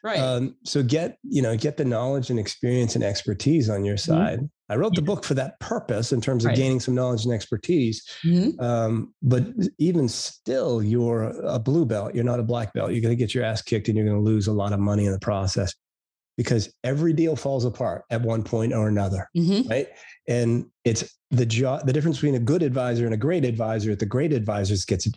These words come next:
Speaker 2: back on track towards
Speaker 1: Mm-hmm.
Speaker 2: closing with minimal changes.
Speaker 1: Right.
Speaker 2: If you're, if you're doing it on your own and you're two weeks away from seven million dollars, a life-changing number, and it falls off the rails,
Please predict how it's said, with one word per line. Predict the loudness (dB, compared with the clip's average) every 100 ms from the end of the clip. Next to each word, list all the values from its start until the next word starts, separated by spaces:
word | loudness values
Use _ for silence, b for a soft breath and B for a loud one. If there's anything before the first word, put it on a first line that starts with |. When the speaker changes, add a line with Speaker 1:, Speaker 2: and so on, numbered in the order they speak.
| _
Speaker 2:
back | -8 -6 -4
on | -2 -2
track | -2 -4 -4 -6 -4
towards | 2 2 4
Speaker 1:
Mm-hmm. | 2
Speaker 2:
closing | 2 2 0 -2 -4 B B _ _ -2
with | 0
minimal | 2 2 2 0
changes. | -4 -2 2 2 4 2 -2 -6 -10 -6
Speaker 1:
Right. | -4 -4
Speaker 2:
If | 0
you're, | 2 0 -2
if | -2
you're | 0
doing | 0 2 2 2
it |
on | 0 0
your | 0 -2 -2
own | -2 -2 -2 -2 -2 _ b b b _ -4
and | 0 2
you're | 2 2 0 -2
two | -2 0
weeks | 0 0
away | -2 0 0 0
from | -2 -4 -2 0 0 0
seven | -2 -4 -4 0 2 2
million | 2 2 0 0
dollars, | 0 -2 -6 -8 -8 -10 -12 _ _ _ _ -4
a |
life-changing | -2 0 -2 -2 0 2 2 2
number, | 0 -2 -2 -6 -8 b b _ -4
and | -4
it | -2
falls | -2 -2 0
off | -2 -2
the | -2
rails, | 0 0 0 -2 -4 -6 -10